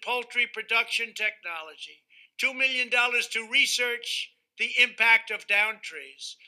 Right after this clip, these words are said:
Five hundred and sixty-six million dollars for construction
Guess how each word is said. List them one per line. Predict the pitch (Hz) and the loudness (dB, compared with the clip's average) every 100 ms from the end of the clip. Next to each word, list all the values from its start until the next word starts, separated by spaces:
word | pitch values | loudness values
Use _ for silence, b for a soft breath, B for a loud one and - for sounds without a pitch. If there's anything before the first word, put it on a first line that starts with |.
| b b _ | b b _
Five | - 240 254 | 4 8 8
hundred | 220 254 247 247 | 6 -2 -2 -8
and | 220 | -6
sixty-six | - 269 269 - 262 - 262 254 202 | -4 -2 -2 -2 -2 2 0 0 -2
million | 247 254 254 | -2 -2 -4
dollars | 240 233 240 240 - | -2 -2 -2 -6 -8
for | 208 | -12
construction | - 214 202 - 247 - 233 | -10 -10 -8 -4 -4 -2 -6